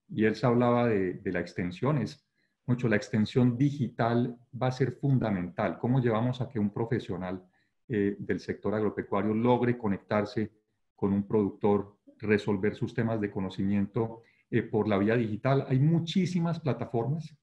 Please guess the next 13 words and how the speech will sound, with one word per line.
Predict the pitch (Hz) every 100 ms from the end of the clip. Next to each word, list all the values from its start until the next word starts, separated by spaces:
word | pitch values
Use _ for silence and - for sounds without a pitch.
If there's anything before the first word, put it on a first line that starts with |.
| _ _ _ _ _
que | 123
deberían, | 113 113 117 131 135
por | - 113
supuesto, | 113 117 110 - 139
ahí | 120 123
el | 143
único | 147 143 151 151
cuidado | 123 101 110
que | 123
hay | 120
que | 123
tener | 123 113 113 113 - _ _ _ -
es | 117 117 120 -